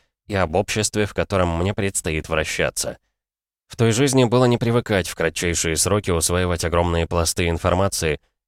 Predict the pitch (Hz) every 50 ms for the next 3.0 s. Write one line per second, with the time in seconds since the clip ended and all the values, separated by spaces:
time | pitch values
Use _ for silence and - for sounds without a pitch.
0 | _ _ - 87 104 110 113 92 - 117 110 104 110 95 95 98 95 95 92 90
1 | 95 107 117 123 123 - _ _ - - - 98 90 - - 107 113 - - 101
2 | - 101 87 87 95 95 98 95 - - 92 90 - - - 87 82 78 73